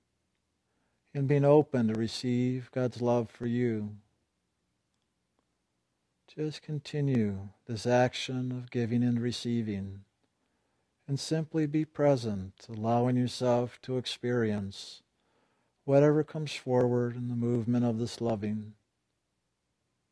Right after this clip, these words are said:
You may feel it on the top of your head, or simply see it as a purple or blue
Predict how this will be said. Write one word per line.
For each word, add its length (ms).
You 60
may 100
feel 400
it 80
on 160
the 80
top 320
of 140
your 140
head, 560
or 40
simply 440
see 300
it 160
as 160
a 60
purple 760
or 100
blue 720